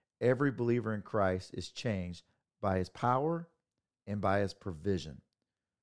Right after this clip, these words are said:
So what are the provisions? Well, the first provision is justification, just as if you and I had never done it. And in the first provision, we are rescued from the penalty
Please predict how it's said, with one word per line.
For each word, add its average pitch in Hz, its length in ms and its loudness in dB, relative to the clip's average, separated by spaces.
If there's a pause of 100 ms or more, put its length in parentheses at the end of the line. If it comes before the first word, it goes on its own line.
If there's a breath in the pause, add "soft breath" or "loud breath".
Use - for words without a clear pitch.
(220)
So 110 160 -2
what 104 180 2
are 104 40 0
the 101 120 -4
provisions? 95 640 -2 (600)
Well, 110 380 2
the 113 80 -2
first 151 320 2
provision 104 420 0
is 90 100 -4
justification, 101 880 -4 (580)
just 117 360 2
as 117 220 -2
if 104 180 0 (120)
you 98 180 -2
and 92 100 0
I 92 260 2
had 85 180 -4
never 95 420 -6
done 90 280 -2
it. 85 100 -10 (640)
And 127 120 4
in 123 80 2
the 120 80 4
first 156 300 4
provision, 110 480 2
we 120 140 2
are 104 100 2
rescued 113 580 0
from 101 180 -6
the 95 80 -4
penalty 104 600 -6